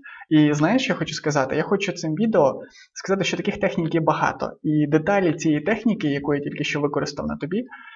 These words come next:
і більше технік, які допоможуть тобі використовувати, е, якісні, щасливі стосунки з оточенням, з тими, хто в тебе в партнерстві, чи в бізнесі, чи в кар'єрі,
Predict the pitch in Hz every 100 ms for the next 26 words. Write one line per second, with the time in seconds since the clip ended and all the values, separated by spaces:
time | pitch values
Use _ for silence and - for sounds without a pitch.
0 | - 156 165 170 - 151 160 160 147 147
1 | 147 - 151 143 151 143 139 139 143 147
2 | 151 151 143 139 139 - - - - -
3 | _ _ - 151 143 143 165 160 143 -
4 | 147 - - 143 - 156 143 143 - -
5 | 156 151 147 147 - - _ _ _ _
6 | 156 143 147 - - 151 160 165 - 156
7 | 151 147 - - - - 151 151 - 160
8 | 156 - - - - _ _ 151 151 143
9 | 160 - 147 147 - 147 - 147 151 151
10 | 147 - - 151 151 151 143 147 160 151